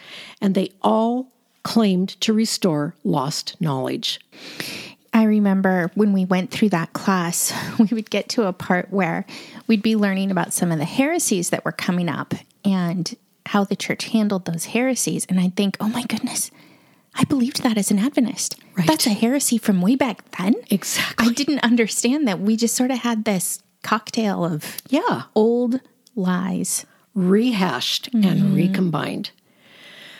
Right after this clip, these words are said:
Speaker 1: Well, one of the sections in this chapter is a discussion of what and who the remnant are. Now, we've talked about that already to some extent, but I think it's important to mention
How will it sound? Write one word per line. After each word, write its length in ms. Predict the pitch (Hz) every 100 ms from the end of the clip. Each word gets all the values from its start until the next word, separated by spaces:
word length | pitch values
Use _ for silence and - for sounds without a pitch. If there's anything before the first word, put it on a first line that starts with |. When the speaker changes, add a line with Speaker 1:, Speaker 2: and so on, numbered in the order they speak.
| - -
Speaker 1:
Well, 280 | 262 262
one 260 | - 254 370
of 120 | 427
the 80 | 285
sections 500 | - 277 - 247 220
in 100 | 202
this 200 | 196 -
chapter 600 | - 202 180 175 170 180 - - -
is 160 | 226
a 80 | 208
discussion 680 | 180 214 - - 277 269 269
of 140 | 202 -
what 180 | 277 294 -
and 160 | 208
who 320 | 196 - 247 226
the 120 | 196
remnant 460 | 175 190 185 165 -
are. 340 | 175 143 135 - - - - - -
Now, 100 | 247
we've 240 | 285 330
talked 320 | - 302 -
about 300 | 214 190 170
that 320 | 175 156 - -
already 420 | 196 190 180 160
to 200 | 180 -
some 260 | 190 208 196
extent, 440 | - - 175 156 - - -
but 100 | 247
I 160 | 254 262
think 260 | 262 440
it's 180 | 453 -
important 540 | 254 214 - 226 220 196
to 100 | 208
mention 580 | 180 180 170 143 135